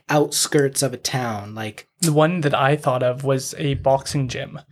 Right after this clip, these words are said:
Speaker 2: And that's just because for youth today,
Speaker 1: Mm-hmm.
Speaker 2: it does not seem like we give them a positive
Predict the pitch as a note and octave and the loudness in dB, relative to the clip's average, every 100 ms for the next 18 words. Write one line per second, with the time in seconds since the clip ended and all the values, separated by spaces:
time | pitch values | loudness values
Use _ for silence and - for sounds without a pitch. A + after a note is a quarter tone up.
0 | - _ C#3+ C3+ C#3 C#3+ - D3+ D3+ C#3+ | -20 _ 2 4 2 2 0 -2 -2 -2
1 | C#3 C3+ B2+ - C#3 C3+ C#3 D#3+ - - | 0 -2 -6 -6 -4 0 2 0 0 -4
2 | G3 A#2+ C#3 F3+ C3+ G#2+ B2 C3 D3+ D3+ | -2 2 2 0 -4 -8 -2 2 4 4
3 | C#3 B2+ - D3+ C3+ B2+ C3+ C#3 C#3 C3 | 4 2 0 0 2 2 0 -2 0 0
4 | B2+ B2 B2 C3 B2+ - B2+ C3 C3 B2 | 2 0 0 -4 -4 0 0 2 0 0